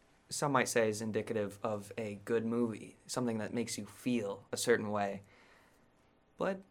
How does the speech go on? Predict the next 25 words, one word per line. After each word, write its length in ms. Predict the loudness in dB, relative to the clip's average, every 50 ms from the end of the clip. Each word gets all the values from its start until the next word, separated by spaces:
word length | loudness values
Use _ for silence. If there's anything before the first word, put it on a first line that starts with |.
| -16 -14
the 220 | -12 -10 -8 -4 -2
average 340 | -2 0 0 0 -2 0
moviegoer 640 | 0 0 2 4 4 4 4 6 6 6 6 4 4
doesn't 260 | 2 -2 -4 -4 -6
really 180 | -4 -2 -2 -2
want 420 | 0 0 0 0 0 -2 -4 -6
to 140 | -6 -6 -6
feel 380 | -6 -6 -4 0 4 4 4 4
that 360 | 4 2 0 -2 -4 -2 -2
way. 360 | 0 0 0 -2 -4 -8 -12 -14 -12 -8
That's 240 | -6 -6 -2 -2
a 60 | 0 2
different 360 | 4 4 4 4 2 0 2
type 260 | 2 2 2 2 2
of 100 | -2 -4
horror. 360 | -4 -6 -6 -6 -8 -10 -12 -16 _ _ _ _ _ _ _ _ _ _ _ _ _ _ _ _ _ _ _ -6
And 160 | -2 0 4
then, 380 | 4 6 6 6 4 2 0 -4 -8 -16 _ _ -20 -20 -20 _ _ _ _ _ _ _
Texas 360 | -2 0 0 0 0 -2 -4
Chainsaw 520 | -2 -2 0 0 0 0 2 2 2 2 2
Massacre, 520 | 0 -2 -2 -2 -4 -6 -8 -8 -10 -8 -4
nineteen 500 | -2 0 0 0 -2 -2 -4 -4 -4 -4
seventy-four, 960 | -2 0 0 0 2 0 -2 -2 -4 -4 -2 0 2 4 4 4 2 0 -4 -10 -20 -20 -20 -20 -20 -20 _ _ _ 2
Tobe 360 | 4 6 6 6 4 2 0 -2 -8 -12
Hooper. 520 | -4 -2 -2 0 2 2 2 2 2 0